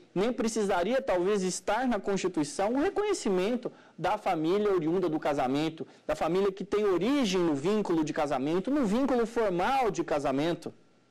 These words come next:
Mas foi muito bem a Constituição, ao além do casamento, também reconhecer a união estável como uma entidade familiar, como uma família constitucionalmente aceita.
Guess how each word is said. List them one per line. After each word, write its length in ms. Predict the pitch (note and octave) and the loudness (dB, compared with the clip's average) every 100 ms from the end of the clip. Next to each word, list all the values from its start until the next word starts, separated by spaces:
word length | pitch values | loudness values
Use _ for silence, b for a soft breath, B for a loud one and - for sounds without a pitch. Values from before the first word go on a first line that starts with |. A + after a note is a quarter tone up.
| _ B B B B | _ B B B B
Mas 200 | C#3 C3+ | -4 -4
foi 140 | - | -2
muito 300 | C#3+ F3+ G#3 | 0 0 0
bem 280 | D3+ E3+ A#3+ | -2 0 0
a 120 | A#3+ | -2
Constituição, 800 | - F3+ F3 D#3+ C3+ - D#3 A#3 A#3 B B | -2 -4 -4 -4 -6 -2 -2 -2 -4 B B
ao 160 | E3+ A3+ | -2 0
além 320 | G#3 A3+ D#4 | 0 0 0
do 100 | B3 | 0
casamento, 600 | A3+ F#3 E3+ D3 A3+ C#4+ | 0 0 0 0 0 -2
também 360 | C#4+ D#4 B3+ D#4 | -2 0 2 0
reconhecer 540 | D4+ D#4 D#4 - C4+ | 0 0 0 0 0
a 40 | |
união 200 | C#4 C#4 | 0 0
estável 520 | D4 D4 A#3+ B3 A3 E3+ - _ B B - | -2 -2 -2 0 -2 -6 -12 _ B B -2
como 240 | B3+ D#4 | 0 2
uma 140 | C#4 | 2
entidade 800 | B3+ C#4+ - A3 F3+ C4 F4 D#4+ B3+ | 2 0 -2 -2 -2 0 0 0 0
familiar, 640 | A#3 G#3+ G3 F3 F#3+ A3+ B - | 0 2 2 2 0 -4 B -6
como 220 | C4 D4 | -2 2
uma 160 | D#4+ | 0
família 640 | D#4 C4+ A3 A3+ D#4+ E4 D4 - - | 0 -2 0 0 2 2 0 -6 -2
constitucionalmente 1600 | D#4+ F#4+ G4 D#4+ - D4 - C4+ C#4 C4 A#3 G#3+ A3+ A#3 C4 - - | 2 2 2 0 -2 -2 0 -2 0 0 0 0 0 -4 -8 -12 -12
aceita. 600 | - C#4+ - F3+ F3 E3+ | -6 -4 0 0 0 -6